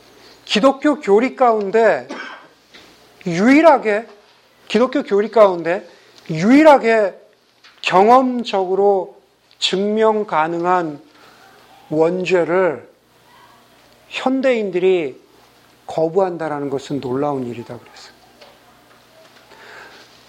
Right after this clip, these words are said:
원죄라는 것은 경험적으로 가장 증명 가능한 일입니다.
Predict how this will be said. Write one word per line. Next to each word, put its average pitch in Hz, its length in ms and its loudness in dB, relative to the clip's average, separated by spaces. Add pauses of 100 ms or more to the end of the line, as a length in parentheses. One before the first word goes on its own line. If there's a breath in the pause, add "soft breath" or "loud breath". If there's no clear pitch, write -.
(280)
원죄라는 311 540 6
것은 311 300 -2
경험적으로 269 1080 0 (600)
가장 339 420 2
증명 269 440 -2
가능한 226 500 -2
일입니다. 165 600 -6